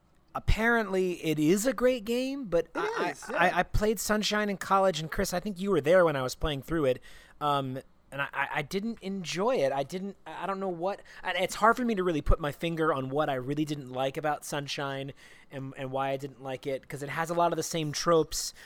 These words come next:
Speaker 1: that they used in Galaxy, uh, and even in sixty-four, uh, uh, but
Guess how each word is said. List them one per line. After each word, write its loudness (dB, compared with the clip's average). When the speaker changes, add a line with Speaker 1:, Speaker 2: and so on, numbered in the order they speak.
Speaker 1:
that 4
they 0
used -6
in -4
Galaxy, -4
uh, -4
and -4
even -2
in -4
sixty-four, -4
uh, -12
uh, -2
but -2